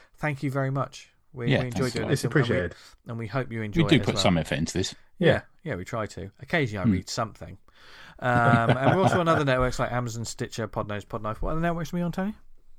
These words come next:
Speaker 2: We're on Pod, the Pod Network. That bloke looks like he's got fake legs. He looks a bit like Kermit sitting on the couch.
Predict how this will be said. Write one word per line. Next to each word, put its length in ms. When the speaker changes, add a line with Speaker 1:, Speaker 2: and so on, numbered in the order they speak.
Speaker 2:
We're 140
on 160
Pod, 340
the 80
Pod 180
Network. 360
That 180
bloke 220
looks 200
like 140
he's 100
got 200
fake 260
legs. 440
He 80
looks 180
a 20
bit 140
like 180
Kermit 380
sitting 240
on 80
the 40
couch. 480